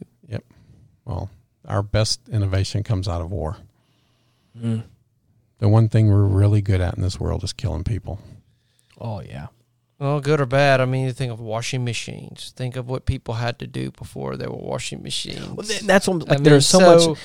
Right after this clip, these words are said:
Speaker 2: there's so much in the way of, like, the advent of technology that can, that really makes our lives easier in a lot of ways. It's just, there's a certain point in time where it's like, we're really pinching pennies here for, like, saving time and being more efficient. And it's like, is it really, though? Or are you just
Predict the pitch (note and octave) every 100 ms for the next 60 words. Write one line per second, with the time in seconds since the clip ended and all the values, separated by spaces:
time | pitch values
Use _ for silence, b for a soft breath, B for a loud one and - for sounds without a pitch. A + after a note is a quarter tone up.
0 | B D#3 - E3+ D#3+ - C#3+ C#3+ A#2+ A#2+
1 | B2 B2+ B2+ A#2 A#2 A#2+ A2 A#2 A#2 A2
2 | - A2+ - G#2+ G#2+ G#2 G#2 G#2+ A2+ -
3 | A2 G#2+ A2+ G#2+ A2 A2 G#2+ G#2+ - -
4 | - A2 G#2 G2+ A2 - A2+ G#2+ G#2+ G2
5 | G2 G2 F2+ F2 - C3 - - A#2+ -
6 | C3+ B2+ B2 A2+ G2 F2+ - A2 A2+ A#2+
7 | G#2+ A#2 - G#2+ A2 A2 G#2+ - A2 -
8 | B B B B C3 D#3+ E3+ A#2+ - C#3
9 | B2 G#2+ B2 A#2 G#2+ - G#2 G2 F2+ A#2
10 | G#2+ G#2+ - - - A#2 A2 G#2 - G#2
11 | G#2 G#2 A2 A#2 A2+ G#2 - - G#2+ -
12 | G#2 A2+ G#2 A2 - C#3 C#3+ A#2 C#3+ D#3+
13 | D#3+ E3 E3+ E3+ - _ - C3 - _
14 | - C3+ C3 B2+ C#3+ C#3+